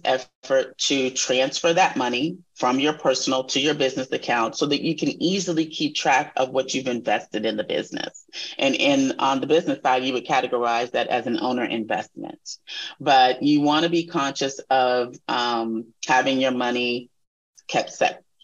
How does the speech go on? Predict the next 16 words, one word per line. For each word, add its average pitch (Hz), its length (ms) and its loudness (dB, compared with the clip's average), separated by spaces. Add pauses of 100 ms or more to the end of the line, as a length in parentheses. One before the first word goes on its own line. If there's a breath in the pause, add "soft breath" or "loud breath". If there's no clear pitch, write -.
(100)
separate. 104 500 0 (420 loud breath)
The 165 200 2
other 156 260 6
thing 185 240 0
I 156 100 4
recommend 139 800 0
is 135 260 -2
for - 120 2
all 139 260 4
your 170 180 4
business 139 420 0
expenses, 151 800 -2 (540)
use 151 420 4
a 147 60 2
credit 151 360 0
card. 67 320 -4